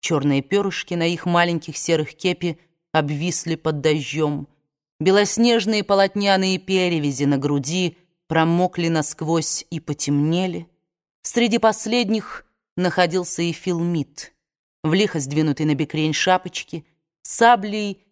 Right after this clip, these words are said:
и кавалерийскими пистолетами покойного брата за поясом. Он промаршировал мимо миссис Смит, и она с трудом улыбнулась и помахала ему рукой.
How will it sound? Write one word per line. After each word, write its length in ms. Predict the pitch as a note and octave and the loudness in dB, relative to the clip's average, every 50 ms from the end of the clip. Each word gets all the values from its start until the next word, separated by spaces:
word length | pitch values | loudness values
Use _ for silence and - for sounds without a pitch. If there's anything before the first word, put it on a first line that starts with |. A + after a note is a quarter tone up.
| _ _ | _ _
и 100 | - F3+ | -6 -2
кавалерийскими 840 | - F#3 E3+ F3 E3+ F3+ F#3 F#3 G#3 G3+ F#3+ - - - F#3+ F3+ F3+ | 2 2 4 4 4 4 4 2 2 0 -2 -4 -4 -2 -2 0 0
пистолетами 760 | F3 - F#3 - - - F3+ F3 F3+ F#3 F#3 F3+ - E3+ E3 D#3 | 0 -2 -4 -2 0 0 2 2 2 2 0 0 0 -2 -2 0
покойного 580 | - D#3 D3 - - E3 D#3+ E3 D#3+ D3 D3 C#3+ | 0 0 -2 0 -2 -2 0 0 0 0 0 0
брата 420 | C#3+ D3 E3+ G3 G3+ - - C3+ | 0 0 0 0 0 0 -2 -4
за 140 | B2 C#3 A#2 | -4 -4 -4
поясом. 720 | - - D3 C#3 C3 B2 - - - - - - D3+ - _ _ _ _ _ _ _ _ _ - | -4 -2 -4 -2 -2 -4 -6 -8 -10 -10 -10 -10 -10 -12 _ _ _ _ _ _ _ _ _ -2
Он 240 | - G#3 A#3 A#3 - | 0 2 2 2 2
промаршировал 880 | - F#3+ F3+ E3+ E3 E3 - - - E3+ E3 E3 D#3+ D#3 F3+ F3+ F3+ F3 | 0 -2 -2 0 0 0 0 0 0 2 4 4 4 4 4 2 2 2
мимо 320 | E3+ F3 F3 F3 E3+ E3+ | 0 0 0 0 2 2
миссис 520 | E3+ F3 F3+ E3 - - - D#3+ D3+ - | 2 0 0 -2 -4 -6 -6 -6 -6 -6
Смит, 480 | - F3+ G3 G#3+ A3 A3 - - - - _ _ _ _ _ _ _ _ - | -4 -2 -2 -2 -2 -4 -8 -12 -16 -16 _ _ _ _ _ _ _ _ -4
и 80 | F#3+ F#3 | -2 0
она 260 | F#3 F#3 G3 F#3+ F3+ | 2 2 2 2 0
с 120 | - - | 0 -2
трудом 420 | - - F#3 G3 E3 F#3 F#3 F#3 F3+ | -2 0 0 0 2 2 2 2 0
улыбнулась 800 | F3 F#3+ F3 D#3+ F3+ F#3+ G3 F#3+ F#3+ F#3 - - - - - - _ _ _ _ - | -2 -2 -2 -2 -2 -2 -2 -2 -2 -2 -2 -4 -4 -6 -8 -14 _ _ _ _ -10
и 100 | E3+ - | -6 -2
помахала 540 | F3 E3 E3 D#3 D3 - - F3+ E3+ D#3+ | 0 0 0 0 0 -2 -2 -2 0 0
ему 300 | D#3 D#3 D#3+ D#3+ D#3+ D#3+ | 0 0 0 2 2 0
рукой. 760 | E3 F3 E3+ - _ - C#3+ C3+ B2 - - - - - - | 0 -2 -4 -8 _ -10 -10 -8 -10 -12 -16 -20 -20 -20 -20